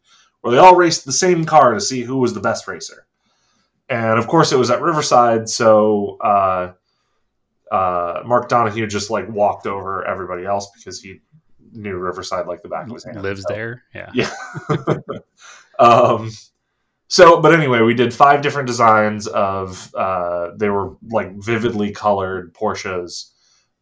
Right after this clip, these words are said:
Speaker 1: and they've got, like, it says Stripe design in, like, the Porsche font and stuff like that. So it's very nerdy, but it's also, like, if people don't know what it is, it's just a colored sock.
Speaker 2: Sure.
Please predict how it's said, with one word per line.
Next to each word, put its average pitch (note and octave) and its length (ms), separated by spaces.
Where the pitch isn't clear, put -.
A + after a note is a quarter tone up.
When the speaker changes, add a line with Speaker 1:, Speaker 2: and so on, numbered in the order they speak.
Speaker 1:
and F#2 480
they've F#2 160
got, F#2 340
like, F2 400
it G2+ 160
says G2+ 240
Stripe G2+ 300
design F#2 380
in, F2+ 100
like, F2 200
the F#2 80
Porsche F#2+ 360
font F2 500
and E2 320
stuff - 280
like F2 140
that. - 200
So B2 100
it's C3 100
very F#3+ 200
nerdy, D3 500
but C3+ 180
it's C3+ 120
also, D#3+ 380
like, A#2 420
if - 480
people D#3 360
don't C#3 280
know E3 220
what F3 160
it F3 120
is, F#3 320
it's B2+ 200
just C3 220
a A#2+ 60
colored G#2 400
sock. B2 420
Speaker 2:
Sure. A#2 300